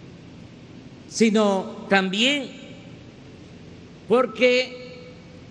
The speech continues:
se adquiere autoridad suficiente para poner orden, para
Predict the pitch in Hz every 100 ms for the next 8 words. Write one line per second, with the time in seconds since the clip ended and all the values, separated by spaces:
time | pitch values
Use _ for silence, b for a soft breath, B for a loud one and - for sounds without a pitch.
0 | - - - - - - - 208 220 233
1 | 226 - - - - - - 160 175 -
2 | 214 220 208 196 202 - - - - -
3 | - - - - - - - - - 156
4 | 160 180 170 165 196 208 208 - 190 156
5 | 175 - 208 214 190 - 156 127 107 -
6 | - - - - - - - - - -
7 | - - 180 196 202 190 185 202 196 196
8 | 156 139 107 87 - - - - - -
9 | - - - - - - - - - -
10 | - - - 180 202 208 208 196